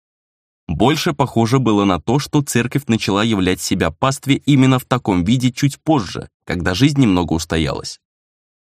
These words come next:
И вот тогда уже получилось так, что она взяла под контроль заново рождающийся мир.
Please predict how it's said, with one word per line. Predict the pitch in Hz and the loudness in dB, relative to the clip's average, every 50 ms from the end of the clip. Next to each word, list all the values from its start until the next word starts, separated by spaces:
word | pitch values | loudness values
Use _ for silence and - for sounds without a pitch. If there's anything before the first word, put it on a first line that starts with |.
| _ _ _ _ - | _ _ _ _ -2
И | 101 101 | -2 0
вот | 90 95 98 92 - | 2 0 0 -2 -2
тогда | - 90 87 90 87 104 101 | -4 -4 -4 -2 0 0 0
уже | 90 80 76 73 69 71 | 0 0 0 -2 -4 -6
получилось | - - 80 78 - - 92 85 82 82 - | -4 -2 -2 -2 -2 -2 -2 -2 -2 -2 -2
так, | - - 95 95 - - _ | -2 -2 -2 -2 -4 -10 _
что | - - - - 98 | -20 -10 -4 -2 0
она | 101 110 113 | 0 2 0
взяла | 104 98 104 101 104 101 | 0 0 0 0 0 0
под | - - - | -2 -4 -4
контроль | - 92 92 78 101 107 107 98 | -2 -2 -2 0 0 0 0 0
заново | 85 98 92 90 90 90 92 | 0 0 0 0 0 0 0
рождающийся | 95 90 90 87 82 73 76 - - 76 - - 80 | -2 -2 -2 -2 -2 -2 -2 -4 -6 -8 -6 -4 -4
мир. | 78 69 60 57 | -4 -4 -4 -8